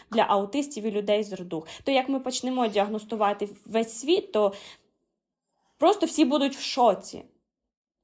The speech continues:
Скільки ж виявляється недіагностованих людей. Я, може, не сказала ще деякі важливі теми, які мені також трошки наболіло.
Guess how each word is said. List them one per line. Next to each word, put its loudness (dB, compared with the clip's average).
Скільки 0
ж -6
виявляється 2
недіагностованих -2
людей. -6
Я, 6
може, 4
не 2
сказала 4
ще 6
деякі 6
важливі 6
теми, 4
які -2
мені 2
також 0
трошки -2
наболіло. 0